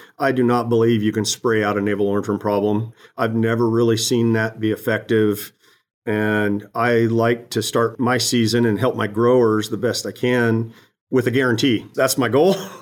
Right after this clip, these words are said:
It's job security. So I want to get them to have the smallest navel orange worm population that I can and then work out from that.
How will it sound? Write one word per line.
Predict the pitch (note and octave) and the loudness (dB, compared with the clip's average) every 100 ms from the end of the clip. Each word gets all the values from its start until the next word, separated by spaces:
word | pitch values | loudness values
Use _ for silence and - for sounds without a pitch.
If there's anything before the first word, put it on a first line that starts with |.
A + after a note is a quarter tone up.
| E3 - - A#2 A2+ | -4 -4 -16 -14 -8
It's | C#3+ C#3 C#3 B2 A2 G#2+ A2 | -2 0 2 2 0 -2 -6
job | A2 D3 | -2 -2
security. | D3 - E3+ G3+ A3 A3+ - - - _ | -2 0 2 4 0 -4 -12 -20 -20 _
So | - C3 A#2+ A#2 | 0 2 4 4
I | B2 | 4
want | B2+ C3 | 4 4
to | C3 | 2
get | B2+ - | 0 0
them | C3 C3 | 2 2
to | B2 | 2
have | C3 A#2 | 0 0
the | A2 | 0
smallest | - C3 C3+ B2 | 2 4 2 2
navel | C#3+ B2+ | 0 2
orange | B2+ B2 | 2 2
worm | B2 A2+ | 0 0
population | B2+ A#2 A#2+ B2+ B2 C3 A#2 A2+ - - - _ | -2 0 2 2 2 0 0 -2 -12 -20 -20 _
that | - | -4
I | A2 | -4
can | G2+ B2 A#2 C#3 D#3 D#3+ _ _ _ _ _ _ | -2 -2 0 2 0 -4 _ _ _ _ _ _
and | A#2+ A#2 A2 A2+ | -2 0 0 2
then | A#2 A2+ | 2 2
work | G#2+ A#2+ A#2 | 2 0 2
out | A#2 A2 | -2 -2
from | B2+ G#2+ | -2 0
that. | B2 C3+ - - - | 2 0 -2 -8 -8